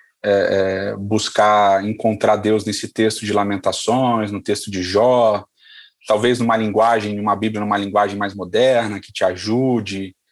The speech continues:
a entender melhor as nuances e tudo. Mas, infelizmente, é um, é um processo que a gente não tem na Bíblia, né? Esse processo que nós todos estamos vivendo de distanciamento, a gente não encontra na Bíblia.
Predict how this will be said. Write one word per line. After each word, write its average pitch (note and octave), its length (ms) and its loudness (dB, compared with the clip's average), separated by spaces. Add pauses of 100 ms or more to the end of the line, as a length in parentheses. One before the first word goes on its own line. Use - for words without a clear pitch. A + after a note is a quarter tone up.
(340)
a G2 80 -6
entender G#2 400 0
melhor G#2 320 2
as G2 140 0
nuances A2 680 -2
e F#2 140 -12
tudo. C3+ 340 0 (920)
Mas, A#2+ 180 0
infelizmente, A#2+ 1300 0
é A2 160 4
um, C3+ 240 -2 (400)
é B2 40 -2
um B2 60 0
processo C3+ 560 0
que E3 480 0
a B2 80 2
gente C#3 300 -4
não F3 120 -6
tem D#3 220 0
na F#3 140 2
Bíblia, G#2+ 380 -2
né? A2 180 -4 (960)
Esse - 160 -10
processo - 460 0
que - 80 -4
nós G#2+ 220 0
todos G#2 200 0
estamos G#2 280 -4
vivendo G#2+ 340 0
de G#2 80 0
distanciamento, G#2+ 800 -2
a - 20 2
gente B2 220 -4
não D3+ 80 0
encontra C#3+ 420 -2
na A#2 120 0
Bíblia. F#2+ 400 -4